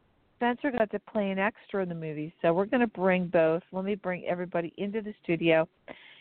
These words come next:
If you'd like to listen to the show, um, you can listen live. You, um, there's a chat room. And also, if you'd like to call in, the number is three four seven, six seven seven, one oh three six. And with that,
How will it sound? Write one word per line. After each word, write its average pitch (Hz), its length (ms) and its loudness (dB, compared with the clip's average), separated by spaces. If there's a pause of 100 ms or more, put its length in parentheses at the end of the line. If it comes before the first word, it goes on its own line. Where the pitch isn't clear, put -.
(140)
If 240 140 2
you'd 226 160 4
like 220 240 2
to 262 80 -10
listen 240 340 -12
to 277 100 -10
the 285 140 -10 (180)
show, 190 480 -2 (160)
um, 185 320 -4
you 202 160 -8
can 202 160 -10
listen 196 360 -6
live. 180 480 6 (100)
You, 185 420 -6
um, 180 220 -6
there's 180 260 -6
a 180 60 -20 (160)
chat 233 260 2
room. 240 480 -8 (540)
And 220 140 -4
also, 214 320 0
if 214 160 -8
you'd 208 120 -8
like 202 200 0
to - 80 -20
call 196 340 -4
in, 190 180 -6
the 185 80 -8
number 185 360 -6
is 180 260 -6 (100)
three 240 220 2
four 220 260 4 (120)
seven, 214 560 2 (880)
six 240 160 -2 (160)
seven 202 440 2
seven, 196 300 -2
one 180 180 -8
oh 175 200 -6
three 185 180 -8 (100)
six. 180 200 0 (720)
And 226 240 2
with 226 160 0 (120)
that, 254 720 0